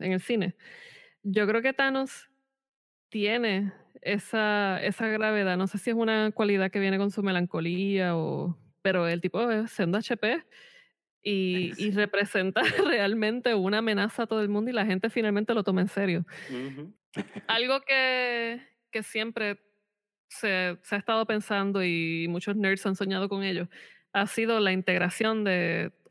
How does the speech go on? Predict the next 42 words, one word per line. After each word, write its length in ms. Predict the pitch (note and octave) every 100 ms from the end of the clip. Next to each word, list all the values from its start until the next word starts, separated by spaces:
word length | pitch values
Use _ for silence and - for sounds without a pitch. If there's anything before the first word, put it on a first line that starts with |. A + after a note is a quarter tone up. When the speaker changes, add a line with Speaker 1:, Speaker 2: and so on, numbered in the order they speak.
| _
Speaker 1:
los 180 | - F#3
otros 360 | - G#3 G#3+ A3
personajes 600 | G#3+ G#3 G#3+ G#3 G#3+ G#3+
que 580 | - G3 F#3 F3 F3 F3
conforman 500 | - F3+ F#3 F3 F#3
como 260 | G3+ G3 F#3
que 260 | F#3 F3 F3+
el 260 | F3 F3
extended 480 | - - - F#3 F#3+
M 140 | G3+ G3+
C 300 | G3+ F#3 F#3+
U 100 | F#3+ - - - -
en 180 | A3
las 140 | G#3+ G#3
series 260 | G3 F3 F3
de 100 | F3
Marvel, 320 | E3+ E3+ F#3+
de 380 | G3+ F#3 F3+ F3+
las 140 | F#3+ -
series 160 | G3
de 60 | G#3+
Marvel 240 | A3 G#3+ -
en 160 | G3+
Netflix. 500 | F3+ - - - - - - -
Speaker 2:
Ujú. 280 | A2+ - - _ _ _
Speaker 1:
¿Creen 260 | B3 B3 C4+
que 100 | C#4
sería, 440 | C#4+ C#4 C4 -
que 200 | - A#3+
sería 460 | A#3+ G#3 G#3 A#3 A3
o 60 | G3+
hubiese 300 | G3 G3 G#3+
sido 160 | A3+
una 120 | G#3+
buena 180 | G#3 G#3
idea 120 | G#3
incluir 300 | G#3 G#3+ F#3+
a 40 | G3+
estos 200 | - A3
personajes 600 | A3+ G#3+ G#3 G#3 A3 G#3
o 220 | - G#3
incluirlos 840 | G#3 G3 G3 F#3 G3 F#3+ F3 -